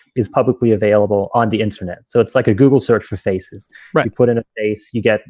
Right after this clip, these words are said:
Speaker 1: you know, a lead. It's like Googling someone's name,
Speaker 2: Right.
Speaker 1: right?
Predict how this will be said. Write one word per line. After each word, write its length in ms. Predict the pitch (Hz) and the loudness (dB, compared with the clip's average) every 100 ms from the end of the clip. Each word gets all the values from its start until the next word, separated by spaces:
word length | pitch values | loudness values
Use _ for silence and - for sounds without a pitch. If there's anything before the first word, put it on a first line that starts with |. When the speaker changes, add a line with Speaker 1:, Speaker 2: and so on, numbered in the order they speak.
| _ _ - | _ _ -10
Speaker 1:
you 80 | 113 | -6
know, 340 | 98 98 98 - | -4 -4 -6 0
a 80 | 120 | 2
lead. 300 | 113 110 87 | 2 0 -2
It's 160 | 139 | -2
like 180 | 202 175 - - | -2 -2 -4 2
Googling 360 | 180 160 151 135 | 4 4 2 2
someone's 340 | 147 135 113 | 0 0 0
name, 340 | 127 107 90 _ _ _ - | 0 -2 -4 _ _ _ -6
Speaker 2:
Right. 140 | 160 | 0
Speaker 1:
right? 200 | 110 131 | 2 0